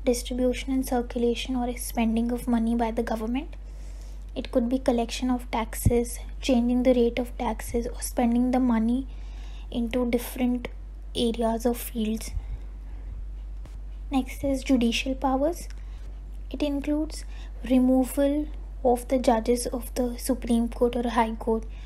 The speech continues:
or it is carrying out the impeachment procedure of the president and the vice president. So this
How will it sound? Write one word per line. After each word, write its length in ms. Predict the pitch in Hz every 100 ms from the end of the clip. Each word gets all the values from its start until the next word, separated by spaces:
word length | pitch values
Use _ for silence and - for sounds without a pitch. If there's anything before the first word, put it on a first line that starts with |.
| - - -
or 180 | 247 240
it 220 | 247 233
is 300 | 247 247 240
carrying 380 | - 247 247 247
out 200 | 240 240
the 100 | 247
impeachment 600 | 240 233 226 226 247 240
procedure 800 | 240 233 - - 226 226 247 226
of 240 | - 226 -
the 120 | 233
president 640 | - 226 - 226 226 226
and 200 | 214 226
the 80 | 240
vice 280 | 240 226 -
president. 580 | - 226 - - 233 - - - - -
So 340 | - - 302 285
this 480 | - 285 294 - -